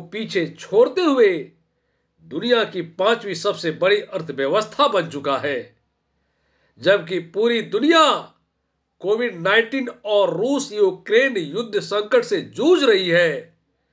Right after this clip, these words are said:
मंदी से निकलने के लिए हाथ पैर मार रही है। ऐसे में भारत सबसे तेजी से बढ़ती अर्थव्यवस्था वाला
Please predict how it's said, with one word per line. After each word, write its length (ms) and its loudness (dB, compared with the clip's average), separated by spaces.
मंदी 380 -2
से 180 -2
निकलने 560 0
के 160 -4
लिए 180 -2
हाथ 380 -4
पैर 260 4
मार 260 2
रही 220 -2
है। 480 -2
ऐसे 340 4
में 200 0
भारत 420 0
सबसे 420 -4
तेजी 280 0
से 160 -2
बढ़ती 500 -2
अर्थव्यवस्था 760 0
वाला 260 4